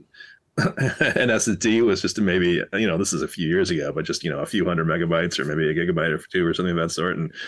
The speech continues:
it was always the external drives that were, sorry, maybe not a gigabyte, but <clears throat> anyways, the, the external s-, spinning storage was always much more, uh,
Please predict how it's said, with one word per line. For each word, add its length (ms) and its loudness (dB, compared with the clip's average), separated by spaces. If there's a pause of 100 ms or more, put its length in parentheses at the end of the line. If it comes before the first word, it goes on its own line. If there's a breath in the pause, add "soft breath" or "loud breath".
(120 loud breath)
it 60 -2
was 120 2
always 280 0
the 180 0
external 400 -2
drives 460 0
that 120 0
were, 220 -2 (520 loud breath)
sorry, 220 -2
maybe 160 -2
not 140 -6
a 40 -12
gigabyte, 440 -6
but 140 -12 (180)
<clears throat> 180 -8
anyways, 380 2
the, 140 0
the 100 0
external 480 0
s-, 120 -2
spinning 580 0
storage 320 2
was 120 2
always 320 2
much 280 0
more, 400 0 (240)
uh, 420 -4